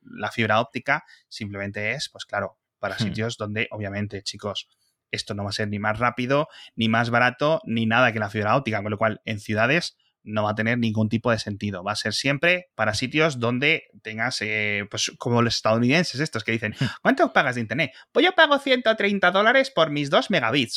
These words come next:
Speaker 1: Que dices tú, "Pero chico,
Speaker 2: <laughs>
Speaker 1: chico". Claro, es que si estáis todos distribuidos, ¿no? En estos barrios, en estos suburbanos, ¿no?
Speaker 2: Hmm.
Speaker 1: Eh, pues no se puede tirar fibra óptica a todas partes. Ya viste que hasta Google <laughs> salió escaldada de, con el Google Fiber.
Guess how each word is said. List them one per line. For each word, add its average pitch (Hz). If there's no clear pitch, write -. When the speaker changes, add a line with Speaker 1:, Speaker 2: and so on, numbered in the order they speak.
Speaker 1:
Que 110
dices 190
tú, 104
"Pero 101
chico, 120
Speaker 2:
<laughs> -
Speaker 1:
chico". 120
Claro, 117
es -
que 117
si 117
estáis 113
todos 123
distribuidos, 110
¿no? 131
En 110
estos 107
barrios, 110
en 107
estos 110
suburbanos, 110
¿no? 147
Speaker 2:
Hmm. 120
Speaker 1:
Eh, 107
pues 107
no 113
se 117
puede 113
tirar 104
fibra 107
óptica 101
a 101
todas 98
partes. 117
Ya 107
viste 117
que 110
hasta 107
Google 120
<laughs> -
salió 123
escaldada 117
de, 107
con 107
el 101
Google 104
Fiber. 113